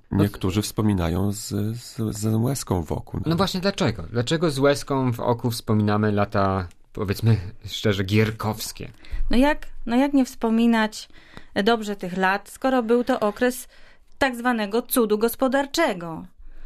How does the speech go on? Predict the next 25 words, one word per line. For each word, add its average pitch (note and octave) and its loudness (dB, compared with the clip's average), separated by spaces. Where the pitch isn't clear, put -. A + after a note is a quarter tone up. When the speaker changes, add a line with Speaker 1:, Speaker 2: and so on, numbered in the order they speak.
Speaker 1:
Polska A#3+ 2
rosła B3 0
w B3+ -6
siłę. F3 0
Speaker 2:
Pierwsza F#2 0
Pepsi - -4
Cola. F#2 -2
Speaker 1:
No G3+ 4
Speaker 2:
To G3+ 2
jest F#3+ 2
Speaker 1:
ale - 6
Speaker 2:
niezapomniane. A2+ 0
Speaker 1:
No, G#3 2
pierwsza A3 0
Pepsi F#3+ -4
Cola, E3+ 0
ale F3+ 4
budowało A3 2
się G3+ -6
transport, G#3+ 0
drogi, G#3+ 2
huty, A#3+ 2
Speaker 3:
Szkoły G2 0
tysiąclecia. G3+ 0
Speaker 1:
rafineria. A3 2